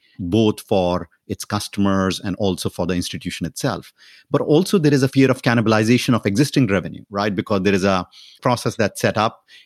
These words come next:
in which the institution is in the middle and collecting the toll tax on both the sides. And when you interact with your customers, how do they balance that?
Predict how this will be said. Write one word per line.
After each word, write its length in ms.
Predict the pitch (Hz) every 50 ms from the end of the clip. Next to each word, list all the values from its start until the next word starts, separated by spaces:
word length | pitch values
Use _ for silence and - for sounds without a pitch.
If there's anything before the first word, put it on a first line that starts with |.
| _
in 200 | - 120 110 107
which 500 | 92 110 107 - - - - - - - _ _ -
the 160 | 95 104 - -
institution 560 | 139 123 - - - - 135 127 - - 127
is 120 | 113 95
in 80 | 110 107
the 60 | 101 104
middle 420 | 101 104 104 120 120 120 120 123
and 320 | - 101 101 98 101 92 -
collecting 400 | - 107 98 - _ - 101 92
the 60 | 95
toll 260 | - - 110 107 104 95
tax 280 | - 98 92 - -
on 120 | 107 95 85
both 180 | 90 90 82
the 80 | 85 95
sides. 440 | - - 113 101 82 85 - - - _ - - - - - - - _ -
And 200 | 120 127 120 120
when 120 | 151 175
you 160 | 190 190 196
interact 480 | 180 156 - - - 135 131 131 - -
with 160 | 117 117 104
your 220 | 101 110 123 135
customers, 760 | 131 - - 131 - - - 127 120 113 113 110 110 104 - -
how 300 | - - - 151 156 160
do 140 | 156 170 170
they 140 | 143 151 123
balance 400 | 95 113 113 120 127 127 - -
that? 380 | - 104 90 73 - - -